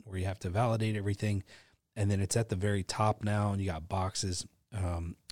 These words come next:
there's some cool things going on with local services. One of them is not the fact that they just went to a bid strategy, which is going live here soon, I think first or second week of January.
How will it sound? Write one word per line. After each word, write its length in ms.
there's 160
some 120
cool 200
things 280
going 280
on 300
with 100
local 280
services. 580
One 180
of 160
them 180
is 180
not 420
the 80
fact 300
that 100
they 140
just 240
went 200
to 200
a 60
bid 520
strategy, 680
which 280
is 100
going 340
live 260
here 120
soon, 260
I 120
think 240
first 360
or 60
second 320
week 160
of 60
January. 520